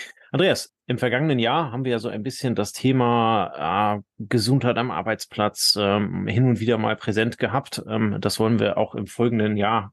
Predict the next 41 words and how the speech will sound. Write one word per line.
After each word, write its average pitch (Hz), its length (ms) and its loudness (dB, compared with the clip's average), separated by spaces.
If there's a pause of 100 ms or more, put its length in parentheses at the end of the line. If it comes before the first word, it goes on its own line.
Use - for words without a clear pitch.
ähm, 107 340 -2
jetzt 104 400 -6
weiter 110 220 0
fortführen 139 460 0 (560)
und 95 160 -4
haben 113 140 2
uns 107 160 -2
heute 107 180 0
Abend 101 220 0
dafür 101 260 -2
jemanden 101 380 -2
eingeladen, 110 500 0
der 104 220 0
uns, 107 260 -4
äh, 98 160 -2
dazu 101 420 -2
einmal 151 380 2
wieder 151 240 2
deutlich 117 300 0
mehr 120 160 2
erzählen 120 400 0
kann, 113 280 0
äh, 92 40 -6
als 95 360 -2
wir 196 80 2
das 120 200 0
können. 170 240 0
Und 135 100 -6
ich 120 100 -8
begrüße 175 400 2
ganz - 220 -2
herzlich - 400 -2
heute 123 160 -2
Abend 98 200 0
bei - 60 -2
uns - 260 -4
hier 127 220 2
Miriam. 101 440 2
Guten 165 240 2
Abend, 110 180 2
Miriam. 107 360 -4